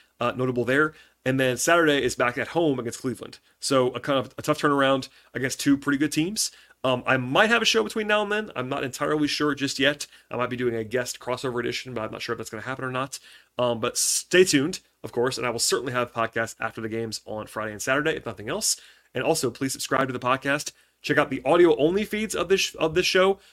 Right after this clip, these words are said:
where you will also get bonus content from Locked On Sports Atlanta crew. They record postcast episodes that go on our, on our audio feeds and their own YouTube feed. If you want, um, you know, just me, you can also watch on YouTube, but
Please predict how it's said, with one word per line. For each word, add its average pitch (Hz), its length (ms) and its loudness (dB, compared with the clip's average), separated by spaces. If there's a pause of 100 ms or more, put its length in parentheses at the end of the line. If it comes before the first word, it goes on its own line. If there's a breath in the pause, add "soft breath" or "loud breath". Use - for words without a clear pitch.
(100)
where 131 100 0
you 127 80 2
will - 80 -2
also 147 200 0
get 135 140 0
bonus 143 240 0
content 160 320 -2
from 127 120 -8
Locked 123 200 0
On 127 100 -2
Sports 131 260 -6
Atlanta 160 320 -2
crew. 202 300 0 (240 soft breath)
They 127 100 0
record 139 360 0
postcast 147 540 -4
episodes 165 480 -2 (220 loud breath)
that 117 80 -6
go 131 240 0
on 123 220 -2 (120)
our, 165 360 4 (240)
on 127 120 0
our 139 280 2
audio 160 280 4
feeds 175 320 -4
and 127 100 -2
their 123 200 -2
own 156 260 0
YouTube 151 380 -6
feed. 190 300 -4 (240 soft breath)
If - 120 -12
you 135 80 0
want, 127 360 0
um, 113 320 -4 (100)
you 120 100 -6
know, 104 60 -8
just - 220 -4
me, 160 260 -2
you 117 100 -12
can 113 120 -8
also 117 220 -6
watch 117 220 -2
on 107 120 -6
YouTube, 156 340 -2
but 120 200 -4